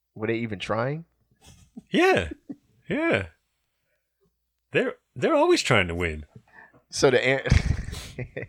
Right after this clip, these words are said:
Speaker 1: <laughs> so the answer to this is, uh, Paul Newman in Fort Apache, the Bronx.
Speaker 2: Yep.
Speaker 1: So he was in a movie called Fort Apache, the Bronx, and it's probably,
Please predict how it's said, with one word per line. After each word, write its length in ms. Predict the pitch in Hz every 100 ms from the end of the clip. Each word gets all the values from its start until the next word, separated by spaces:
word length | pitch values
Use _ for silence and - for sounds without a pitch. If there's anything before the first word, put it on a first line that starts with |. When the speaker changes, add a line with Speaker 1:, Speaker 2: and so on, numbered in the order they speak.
| - -
Speaker 1:
<laughs> 240 | - - -
so 140 | 180
the 180 | 135 -
answer 400 | 135 165 156 151
to 140 | 135 117
this 280 | 107 -
is, 640 | - 90 90 90 90 - - _ _ -
uh, 220 | 78 69 - - - _ _ _ _ _ _ _ _ _ _ _ _ _ _ _ -
Paul 280 | 117 123 127
Newman 440 | 120 110 104 101
in 580 | - 92 95 90 87 87 _ _ _ -
Fort 280 | 120 123 -
Apache, 760 | 104 - 98 98 - 90 78 - -
the 80 | 85
Bronx. 840 | 80 82 76 65 - - - - _ _ _ _ _
Speaker 2:
Yep. 160 | 87 - _
Speaker 1:
So 100 | -
he 120 | 104
was 140 | 101 98
in 60 |
a 40 | 98
movie 280 | 101 107 101
called 240 | 98 90
Fort 160 | - 82
Apache, 360 | 82 82 82 87
the 60 |
Bronx, 460 | 78 80 76 - -
and 100 | 73
it's 220 | - -
probably, 440 | - 110 104 98